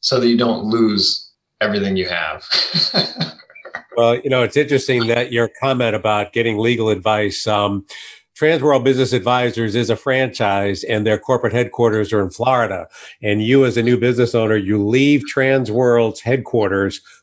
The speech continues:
Speaker 2: with all the documentation in place, ready to start your business. However, the last word of advice they give you, "Here are your templates for your marketing agreement,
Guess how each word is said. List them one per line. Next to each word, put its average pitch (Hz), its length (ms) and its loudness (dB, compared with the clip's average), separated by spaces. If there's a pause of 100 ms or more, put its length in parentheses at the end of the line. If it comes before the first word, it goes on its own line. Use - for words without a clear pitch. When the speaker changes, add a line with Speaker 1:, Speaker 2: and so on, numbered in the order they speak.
Speaker 2:
with 107 120 -4
all 135 240 2
the 135 80 0
documentation 120 840 0
in - 80 0
place, 110 400 -4
ready 131 400 0
to 117 140 -2
start 127 300 -2
your 113 100 -4
business. 101 560 -4 (320)
However, 117 520 -2 (480)
the 110 60 -6
last 113 480 -4
word 135 200 2
of 117 80 -4
advice 127 420 0
they 131 120 2
give 131 240 2
you, 92 220 -2 (380)
"Here 151 400 4
are 151 160 4
your 139 180 2
templates 104 420 -4
for 113 100 -14
your 104 100 -4
marketing 131 480 0
agreement, 123 680 2